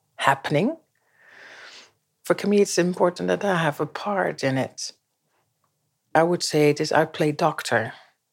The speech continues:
No, it's not like in, uh, the L World or, uh, some other movies with candles and, uh,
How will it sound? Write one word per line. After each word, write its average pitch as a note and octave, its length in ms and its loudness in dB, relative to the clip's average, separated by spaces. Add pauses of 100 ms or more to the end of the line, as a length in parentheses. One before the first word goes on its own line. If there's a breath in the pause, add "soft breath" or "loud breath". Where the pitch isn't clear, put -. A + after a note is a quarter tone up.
(340)
No, F3+ 220 0
it's F#3 140 -4
not F#3+ 180 0
like F#3+ 300 2
in, F#3 160 2
uh, F3+ 120 0
the F3+ 120 2
L F#3 240 6
World F#3 440 2
or, E3+ 280 4
uh, E3+ 220 4
some F3 280 0
other E3+ 160 0
movies E3 540 0
with F3 120 0
candles D#3+ 720 2
and, D#3 220 -2
uh, D3+ 140 2